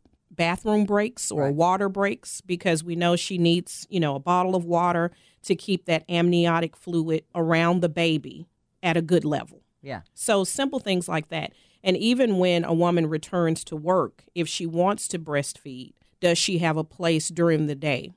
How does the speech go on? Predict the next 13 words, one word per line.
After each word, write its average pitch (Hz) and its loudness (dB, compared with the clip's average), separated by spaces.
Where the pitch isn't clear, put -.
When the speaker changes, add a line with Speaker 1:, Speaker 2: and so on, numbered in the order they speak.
Speaker 1:
that 147 -6
she - -4
can 156 -4
go 147 -4
to 143 -8
pump - -6
and 160 -4
then 156 0
to 160 -2
store - 0
Speaker 2:
Mm-hmm. 107 -12
Speaker 1:
her 165 2
milk? 156 0